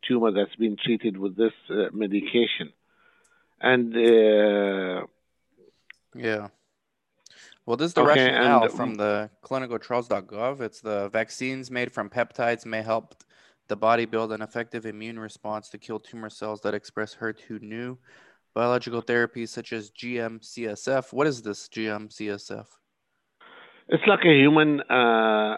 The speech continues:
Speaker 1: um, uh, uh, it is a granulocyte, uh, uh, stimulating factor, and this is, we have two, two of them.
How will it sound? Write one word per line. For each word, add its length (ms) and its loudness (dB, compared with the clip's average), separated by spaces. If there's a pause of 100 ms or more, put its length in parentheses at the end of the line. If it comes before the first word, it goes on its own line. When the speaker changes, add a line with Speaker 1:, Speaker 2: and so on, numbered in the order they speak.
Speaker 1:
um, 160 2
uh, 40 6
uh, 560 2 (120)
it 80 -2
is 200 2
a 480 2
granulocyte, 920 4
uh, 720 -2 (600)
uh, 360 0 (120)
stimulating 540 6
factor, 420 2
and 240 -2
this 180 2
is, 220 2
we 260 4
have 120 2 (100)
two, 460 2 (280)
two 160 10
of 140 6
them. 240 4